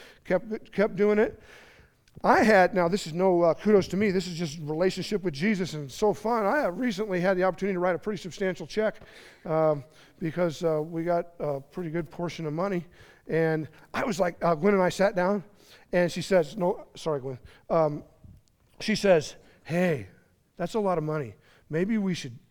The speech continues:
do something with that." Not like do, like go on a vacation or something. She meant like some ministry thing or something like that. "No way!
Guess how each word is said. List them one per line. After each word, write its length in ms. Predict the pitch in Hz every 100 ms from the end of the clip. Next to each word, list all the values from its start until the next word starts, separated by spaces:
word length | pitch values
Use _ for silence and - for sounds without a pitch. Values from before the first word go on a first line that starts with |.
| _ _ _
do 180 | 175 208
something 360 | - 147 120 120
with 160 | 113 -
that." 280 | 123 90 - _ _
Not 120 | 208
like 220 | 208 143 110
do, 140 | 180
like 120 | 156
go 80 | 151
on 80 | 156
a 20 |
vacation 380 | 131 151 147 139
or 40 |
something. 260 | - 113 110 - - -
She 160 | - 202
meant 180 | 180
like 160 | 175 139
some 240 | 170 160
ministry 380 | 147 151 - 143
thing 260 | - 135 131
or 80 | 117
something 240 | 147 135
like 140 | 123
that. 160 | 131 127 - - - - - -
"No 260 | 156 240 320
way! 640 | 277 285 320 285 180 120